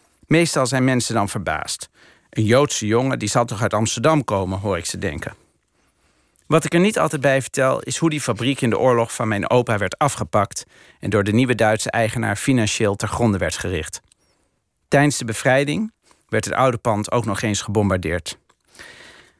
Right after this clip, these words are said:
Mijn opa, die de oorlog op wonderbaarlijke wijze had overleefd, moest jaren procederen tegen de Nederlandse staat om zijn fabriek weer terug te krijgen. En een beetje genoegdoening te zien voor het onvoorstelbare onrecht dat hem was aangedaan.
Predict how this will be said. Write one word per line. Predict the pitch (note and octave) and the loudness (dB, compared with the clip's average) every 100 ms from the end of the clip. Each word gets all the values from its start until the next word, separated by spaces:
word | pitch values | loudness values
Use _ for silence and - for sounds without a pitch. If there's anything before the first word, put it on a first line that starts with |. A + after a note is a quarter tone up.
| _ | _
Mijn | D3+ E3 | 2 4
opa, | F#3 G#3+ F3+ | 4 4 0
die | D3 C#3+ | 0 -2
de | - | 2
oorlog | D#3+ E3 C#3+ | 2 2 0
op | A#2+ | 0
wonderbaarlijke | D3 C#3+ A2 C3 D3 - | 2 2 2 2 0 -2
wijze | B2 C3 C#3 | 0 0 0
had | B2 - | -2 -2
overleefd, | A#2+ A2+ G#2+ A#2 C#3 - - - | -4 -2 0 2 0 -4 -12 -10
moest | A#2+ C#3 C3+ - - | 0 2 2 -4 -4
jaren | A#2+ D#3+ D#3+ B2 | 2 4 2 -2
procederen | - B2 A#2 G#2+ C3 B2+ | -2 0 0 -4 -4 -4
tegen | A#2+ G2+ - | -2 -4 0
de | |
Nederlandse | A2+ B2 A#2+ A2 - | 0 2 2 0 -2
staat | - B2+ A#2+ | 0 0 2
om | B2 | 0
zijn | G#2+ A#2+ | 2 2
fabriek | A2+ F#2+ A2 G2+ | 2 -2 -4 -4
weer | A2 | -4
terug | - G2+ | 0 -2
te | - | -2
krijgen. | F2 E2+ E2+ - - _ _ _ - | -4 -4 -4 -6 -12 _ _ _ -10
En | - A#2 | 0 2
een | A2 | 4
beetje | C3+ D3 C#3 | 4 4 0
genoegdoening | - B2+ B2 C3 A2+ A2+ | -2 0 0 0 0 0
te | A2+ | 0
zien | A2+ A#2+ A#2+ - - | 2 0 -2 -10 -20
voor | - B2 | 0 0
het | A2 | 2
onvoorstelbare | - D#3 - A#2+ C#3 B2+ A#2 F#2+ | 2 2 2 0 2 4 2 0
onrecht | - D3+ B2+ A2 - | 0 2 2 0 -2
dat | G2 F#2+ | -6 -4
hem | G2+ | -2
was | F2+ | -2
aangedaan. | - F#2 - - - | -2 -4 -4 -8 -10